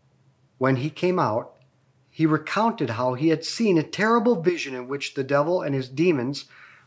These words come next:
would gain great power and seem to rule the world in the latter half of the twentieth and first part of the twentieth century.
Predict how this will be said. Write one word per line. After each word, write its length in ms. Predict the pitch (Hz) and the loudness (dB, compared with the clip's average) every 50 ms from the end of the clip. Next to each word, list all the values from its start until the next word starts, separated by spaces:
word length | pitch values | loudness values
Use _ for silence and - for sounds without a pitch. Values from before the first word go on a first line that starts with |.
| _ - | _ -2
would 200 | 135 127 127 - | -2 -2 0 0
gain 360 | 143 143 147 147 147 147 139 | 2 4 4 4 4 2 2
great 400 | 143 143 147 170 202 - - - | 2 4 4 4 4 2 -2 -6
power 420 | - - 180 170 131 117 120 135 | -2 2 2 4 4 2 0 0
and 220 | - - 123 123 - | -4 -8 -10 -8 -6
seem 260 | - 180 180 185 175 | -2 0 0 0 2
to 80 | 180 | 0
rule 440 | 185 170 170 190 226 254 269 285 269 | 0 0 0 0 2 4 4 4 4
the 120 | 233 247 214 | 2 0 0
world 520 | 190 202 226 226 175 120 107 117 131 127 - _ _ _ _ _ _ _ _ _ | 0 2 2 4 4 2 2 0 -4 -8 -12 _ _ _ _ _ _ _ _ _
in 80 | - 113 | -4 -2
the 100 | 120 127 | 0 2
latter 340 | 120 135 147 165 190 190 151 | 2 4 4 4 4 2 2
half 280 | 139 139 139 135 - | 2 0 0 -2 -4
of 80 | 156 147 | -6 -8
the 80 | 143 139 | -8 -8
twentieth 640 | - - - 196 190 156 131 131 143 139 - - - | -8 -2 0 2 4 4 4 2 0 -2 -6 -12 -14
and 140 | 120 120 - _ | -14 -14 -8 _
first 320 | - 160 165 165 - - | -2 -2 -2 -2 -4 -6
part 200 | - - 139 127 | -4 -2 0 0
of 60 | 120 | 0
the 80 | 117 127 | -2 -6
twentieth 460 | 120 - - 139 131 123 120 120 113 | -8 -6 -4 -2 0 0 0 0 -2
century. 480 | - - 160 151 147 - - 104 101 | -2 -2 0 0 0 -2 -4 -8 -10